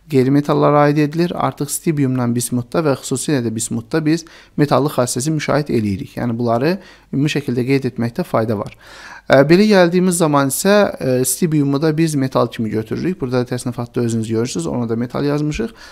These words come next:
Amma yenə deyirik, o diaqonal üzərində yerləşən elementlərdə bir qədər, ə, konkretlik pozulur. Çünki hansı elementi metal, hansını qeyri-metal götürəcək və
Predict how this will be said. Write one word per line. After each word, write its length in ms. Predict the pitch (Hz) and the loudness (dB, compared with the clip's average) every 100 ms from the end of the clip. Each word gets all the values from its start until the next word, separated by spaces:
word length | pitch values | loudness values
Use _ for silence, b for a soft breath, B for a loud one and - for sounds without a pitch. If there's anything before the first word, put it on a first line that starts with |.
| B | B
Amma 200 | - 180 | -2 0
yenə 240 | 175 139 113 | 2 0 0
deyirik, 240 | 117 156 | 0 0
o 80 | 147 | 0
diaqonal 360 | 135 127 135 139 | 0 0 0 0
üzərində 320 | 135 120 120 | 0 0 0
yerləşən 380 | 117 120 - 123 | -2 -2 -2 -2
elementlərdə 500 | 113 113 127 117 156 | -2 -4 -4 -4 -4
bir 120 | 147 123 | -4 -4
qədər, 260 | 113 147 147 B B B B - | -2 -2 -4 B B B B -4
ə, 420 | 123 120 117 117 117 | -2 0 0 -2 -2
konkretlik 640 | 139 131 131 123 156 - | -2 0 -2 -2 -4 -2
pozulur. 380 | 139 120 107 110 | -2 -2 -4 -6
Çünki 240 | - 123 127 | -6 -4 -2
hansı 340 | 127 123 151 | -2 -2 -2
elementi 360 | 131 127 120 123 | -2 -2 -4 -4
metal, 280 | 117 139 | -4 -4
hansını 340 | 135 120 - 127 | -4 -6 -6 -2
qeyri-metal 440 | 131 117 117 117 123 | -2 -2 -4 -6 -4
götürəcək 480 | 117 123 131 175 | -6 -6 -4 -2
və 120 | 151 | -2